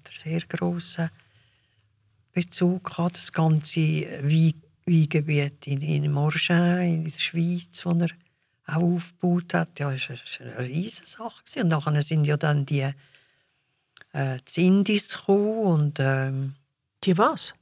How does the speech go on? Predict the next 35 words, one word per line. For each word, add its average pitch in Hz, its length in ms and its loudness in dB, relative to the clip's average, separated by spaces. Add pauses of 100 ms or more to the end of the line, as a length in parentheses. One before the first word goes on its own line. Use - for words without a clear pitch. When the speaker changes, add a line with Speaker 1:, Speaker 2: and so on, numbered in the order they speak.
(200)
Speaker 1:
Sindi-Restaurant. 208 1160 4
Speaker 2:
Ah - 20 8
ja, 196 140 6
genau, 233 720 4
genau. 202 500 4
Speaker 1:
Und 147 520 2
Speaker 2:
Das - 80 -10 (120)
sind - 0 -
eine 190 80 8 (300)
Speaker 1:
Silberkugeln 202 340 8
Speaker 2:
Art 220 120 6
Speaker 1:
vor 214 100 6
Speaker 2:
so 214 60 8 (100)
die 208 60 8
Speaker 1:
allem. 220 140 4
Speaker 2:
Vorläufer 208 720 8
von 185 200 -2
der 185 100 2
McDonalds. 202 920 -2 (100)
Speaker 1:
Ja, 151 440 4
also 156 240 2
die - 80 -8 (180)
Silberkugeln. 190 960 2
Speaker 2:
Mhm. 214 240 0 (720)
Speaker 1:
Und 175 100 4
nach, 175 320 4
und, 170 340 0
und 170 160 6
nach 165 260 4
dem 160 180 2
Silberkugeln 175 1200 0
dann 147 240 -2
die - 60 -12
Sindi. 185 460 -4
Speaker 2:
Genau, 196 320 0